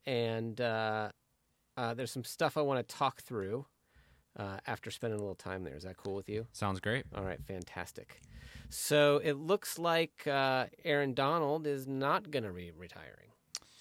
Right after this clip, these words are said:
Speaker 1: in Los Angeles.
Speaker 2: Uh, it seems like that Super Bowl was not gonna be his, well, hopefully not his last. He's gonna try to chase it down again. Looks
Speaker 1: Mm-hmm.
Speaker 2: like they're,
Speaker 1: Is
Speaker 2: uh,
Speaker 1: that it? They're gonna try to do a repeat?
Speaker 2: Yep, they wanna bring everyone back.
Speaker 1: Try to do what Tampa could not?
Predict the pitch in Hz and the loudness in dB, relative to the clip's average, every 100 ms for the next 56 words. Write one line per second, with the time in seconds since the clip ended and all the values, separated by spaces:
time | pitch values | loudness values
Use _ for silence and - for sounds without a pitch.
0 | - _ - 120 104 95 - - 92 92 | -20 _ -8 -4 -4 -6 -12 -10 -6 -6
1 | - - 60 - - - - - - - | -6 -10 -12 -16 -18 -18 -20 -20 -20 -20
2 | - - _ - 98 117 123 120 117 117 | -20 -20 _ -10 -2 0 0 0 -2 0
3 | 139 135 139 123 135 131 135 127 131 117 | 0 2 0 2 0 0 -2 0 0 0
4 | - 98 127 131 - 127 123 127 110 117 | -4 -2 0 0 -2 -4 -2 -2 0 -2
5 | 110 - 107 - - 123 107 95 90 - | -2 -2 -4 -2 -2 -2 0 0 0 2
6 | 110 - 101 98 107 113 110 - 120 113 | 0 0 -6 -4 0 2 2 0 -2 0
7 | 110 110 107 107 131 135 120 107 98 127 | 2 2 2 -2 -4 -4 -2 0 2 2
8 | 117 107 117 113 110 107 110 117 - 120 | 2 2 2 4 4 4 2 0 -2 -2
9 | 107 - 110 104 101 _ _ _ _ _ | -2 0 0 0 -2 _ _ _ _ _
10 | 107 107 113 120 - 135 139 - _ - | 0 0 0 -2 0 -2 -2 -8 _ 0
11 | 143 139 131 139 139 139 135 135 135 120 | 2 4 2 2 2 2 2 4 4 6
12 | 127 127 - - 107 104 120 113 - 123 | 8 8 6 -2 -4 -2 0 0 0 -2
13 | 113 117 - 113 113 127 - | -2 -4 -4 -2 -2 -2 -8